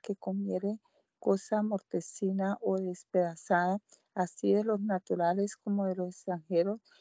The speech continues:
lavará su vestido, y así se lavará con agua, y será inmunda hasta la tarde,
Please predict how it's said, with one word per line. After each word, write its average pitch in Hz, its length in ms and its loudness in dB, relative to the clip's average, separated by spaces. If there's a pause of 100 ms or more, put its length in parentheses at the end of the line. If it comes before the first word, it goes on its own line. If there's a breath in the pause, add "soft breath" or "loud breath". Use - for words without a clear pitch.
(140 soft breath)
lavará 180 480 2
su - 140 -20 (100)
vestido, 202 640 -2 (460)
y 208 140 2
así 196 340 0
se - 420 -2
lavará 190 560 2
con 208 140 -2
agua, 208 440 -2
y 190 120 -4
será 190 400 0
inmunda 202 760 -4
hasta 180 240 -8
la 170 220 -8
tarde, 180 460 -2